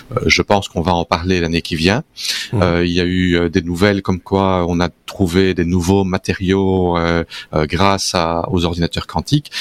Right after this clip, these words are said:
Speaker 1: Donc voilà, c-, ça a des implications qui ne sont pas simplement, euh, de dire, « Oui, on a trouvé quelque chose, euh, euh, un nouveau processus, euh, euh, physique, euh, qui ne sert à rien. » Ici, ça va servir à quelque chose.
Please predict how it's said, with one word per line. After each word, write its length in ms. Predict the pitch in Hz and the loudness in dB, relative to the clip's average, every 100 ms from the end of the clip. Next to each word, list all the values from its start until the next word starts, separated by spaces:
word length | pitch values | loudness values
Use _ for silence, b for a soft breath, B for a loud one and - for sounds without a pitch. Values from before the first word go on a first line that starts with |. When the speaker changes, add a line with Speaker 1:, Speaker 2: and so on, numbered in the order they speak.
| B B | B B
Speaker 1:
Donc 180 | 104 98 - | -2 0 0
voilà, 200 | 85 78 | 0 0
c-, 140 | - | -2
ça 260 | - - 113 | 0 2 2
a 40 | 107 | 2
des 140 | 104 | 0
implications 680 | 107 - - 113 - 127 131 | -2 -4 -4 -2 0 0 0
qui 120 | - | -2
ne 60 | 90 | -2
sont 180 | 123 110 | 0 2
pas 140 | 117 | 0
simplement, 840 | - 95 - 90 101 107 98 87 | 0 -4 -2 0 0 0 0 0
euh, 120 | 85 80 B - | -2 -4 B -8
de 80 | 80 | -4
dire, « 220 | 73 87 95 | 0 0 0
Oui, 160 | 82 | 0
on 100 | 76 78 | -2 -6
a 60 | |
trouvé 380 | - 85 87 95 | -6 0 2 2
quelque 180 | - - | -2 -6
chose, 440 | - 90 82 - | -2 0 0 -2
euh, 280 | 85 82 80 76 B B B - | 0 0 -2 -4 B B B -6
euh, 120 | 82 85 - - - - - - - - - - - - | -4 -4 -6 -6 -6 -6 -14 -18 -20 -20 -18 -14 -10 -2
un 120 | 82 | 2
nouveau 200 | 87 90 | 4 4
processus, 680 | - 98 - 87 - - - | 0 -2 -2 0 0 -2 0
euh, 160 | 85 80 - | 0 0 -2
euh, 340 | 82 80 82 82 | 0 0 -2 -2
physique, 540 | - 95 104 - - B B B - | 0 0 0 -4 -8 B B B -6
euh, 100 | 82 - | -4 0
qui 80 | |
ne 60 | 92 | 0
sert 200 | - 78 | 0 0
à 40 | |
rien. » 300 | 78 98 123 - 107 | 0 0 0 -2 -2
Ici, 240 | - 123 | 0 0
ça 180 | - 90 | 0 0
va 140 | 85 | 0
servir 420 | 101 85 82 90 80 | -2 -2 0 0 -2
à 60 | |
quelque 180 | - - | -6 -4
chose. 400 | - 98 123 | 0 0 -2